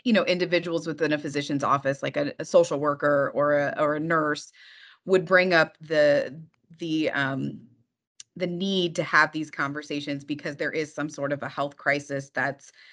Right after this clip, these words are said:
that's happening, um, or a, a new diagnosis has been, been given that would maybe warrant, um, some, some planning being done.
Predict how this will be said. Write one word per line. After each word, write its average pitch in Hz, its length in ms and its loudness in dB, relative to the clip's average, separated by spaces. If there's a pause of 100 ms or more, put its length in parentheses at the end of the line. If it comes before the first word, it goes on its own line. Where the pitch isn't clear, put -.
(120)
that's 185 200 0
happening, 214 720 0 (440)
um, 151 240 0
or 151 160 4
a, 151 260 4
a 151 100 2
new 160 280 -2
diagnosis 147 840 0
has 139 240 -6
been, 139 320 -2
been 147 200 -2
given 143 480 0
that 139 460 0
would 143 260 -4
maybe 143 360 -2
warrant, 143 720 -2
um, 139 220 0
some, 143 320 -4
some 151 160 -8
planning 135 460 -4
being 143 260 -6
done. 101 360 -2